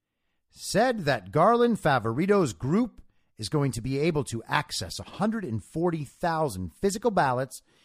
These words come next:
in Fulton County, where they believe that no less than thirty thousand of those ballots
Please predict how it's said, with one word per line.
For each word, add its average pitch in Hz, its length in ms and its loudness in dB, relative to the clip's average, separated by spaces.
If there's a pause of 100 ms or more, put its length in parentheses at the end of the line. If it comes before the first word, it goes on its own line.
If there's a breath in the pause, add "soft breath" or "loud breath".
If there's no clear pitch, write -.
(140 soft breath)
in 143 200 -2
Fulton 156 360 -2
County, 143 460 -4 (560 soft breath)
where 147 200 4
they 160 180 4
believe 202 420 0
that 127 160 0
no 135 260 2
less 202 360 0
than 127 220 -4
thirty 226 440 2
thousand 220 580 4
of 117 140 -2
those 135 240 0
ballots 127 640 -2